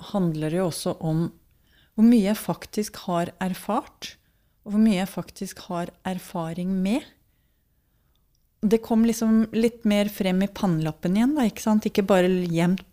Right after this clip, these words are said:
langt bak i bakhodet. Og det i seg selv, ikke sant? Det å se at, jøss, jeg har mye ressurser.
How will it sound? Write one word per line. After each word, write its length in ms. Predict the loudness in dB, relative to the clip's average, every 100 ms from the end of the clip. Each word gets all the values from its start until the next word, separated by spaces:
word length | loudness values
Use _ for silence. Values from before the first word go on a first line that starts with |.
| _ -4
langt 280 | -2 -2 -2
bak 240 | -4 -2
i 60 | -2
bakhodet. 580 | 0 -2 -4 -4 0 -2 -4 _ _ _ _ _ _ _ _ _ _ _ -4
Og 600 | -2 0 2 2 2 0
det 300 | 0 4 4
i 100 | 2
seg 160 | -2 -4
selv, 500 | -2 -2 -2 -4 -6
ikke 180 | -14 -8
sant? 200 | -6 -6 -2
Det 140 | 0
å 100 | 0
se 340 | -4 -10 -6 -4
at, 220 | -6 -8 -10 -12 _ _
jøss, 200 | -10 -10 -10
jeg 80 | -12
har 560 | -14 -14 -10 -8 -4 -2
mye 260 | -2 -2
ressurser. 520 | -4 -6 -6 -4 -6